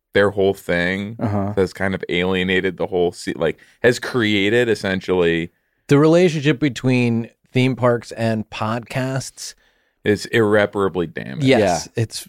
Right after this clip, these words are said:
Speaker 3: forever been changed
Speaker 2: Yeah,
Speaker 3: and
Speaker 2: I
Speaker 3: not
Speaker 2: don't
Speaker 3: for
Speaker 2: think
Speaker 3: the
Speaker 2: we're
Speaker 3: better.
Speaker 2: ever gonna,
Speaker 3: Yeah.
Speaker 2: well, this is not in any way something to mend the fences. I mean, we're going all in on this. I mean, we have some good, that's even keeled. We talk about some of the good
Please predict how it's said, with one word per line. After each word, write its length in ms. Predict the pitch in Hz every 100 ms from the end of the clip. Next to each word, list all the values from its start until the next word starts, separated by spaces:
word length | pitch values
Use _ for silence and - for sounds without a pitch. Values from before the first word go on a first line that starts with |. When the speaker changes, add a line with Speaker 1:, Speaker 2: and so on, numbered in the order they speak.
| _
Speaker 3:
forever 580 | - 135 127 120 110 104
been 240 | 95 95
changed 420 | - 85 80 127
Speaker 2:
Yeah, 140 | 156 151
Speaker 3:
and 80 | 107
Speaker 2:
I 100 | 120
Speaker 3:
not 80 |
Speaker 2:
don't 180 | 147 143
Speaker 3:
for 60 | 135
Speaker 2:
think 120 | 123
Speaker 3:
the 60 | 120
Speaker 2:
we're 80 | 117
Speaker 3:
better. 100 | 127
Speaker 2:
ever 180 | 117 110
gonna, 140 | 113
Speaker 3:
Yeah. 140 | 110 -
Speaker 2:
well, 140 | 135
this 220 | 117 120
is 120 | 117 110
not 260 | 117 117
in 140 | 120 107
any 220 | 107 107
way 200 | 104 98
something 420 | - 107 95 98
to 120 | - 95
mend 300 | 95 98 87
the 40 |
fences. 500 | 92 110 110 101 87
I 40 | 87
mean, 160 | 92 92
we're 100 | 104
going 320 | 107 95 92
all 240 | 87 85
in 140 | 101 104
on 120 | 90
this. 200 | - -
I 60 | -
mean, 120 | 214
we 100 | 220
have 120 | 214
some 220 | - 160
good, 340 | 117 156 165 - _ _ _
that's 220 | 170 -
even 360 | - 175 127 104
keeled. 440 | - 143 113 135 _ -
We 100 | 123
talk 200 | 127 123
about 180 | 113 -
some 120 | 113
of 40 | 101
the 40 |
good 200 | 95 123